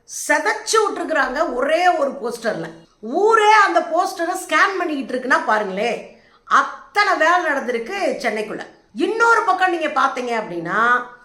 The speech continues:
பெரம்பலூர் தொகுதியில சொந்த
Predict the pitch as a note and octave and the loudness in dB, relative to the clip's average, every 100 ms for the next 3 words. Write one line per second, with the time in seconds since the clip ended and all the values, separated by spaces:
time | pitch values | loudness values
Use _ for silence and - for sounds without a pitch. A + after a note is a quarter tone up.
0 | _ C4+ E4+ G4+ G#4 G4 - D4 C#4+ F4 | _ 2 2 2 0 0 0 0 0 0
1 | D#4+ B3 F3 G#3 B3 C4+ - - _ - | -2 -4 -2 0 0 0 -4 -20 _ -12
2 | - F#4 F#4+ A4 A4+ A#4 | -2 0 0 -4 2 2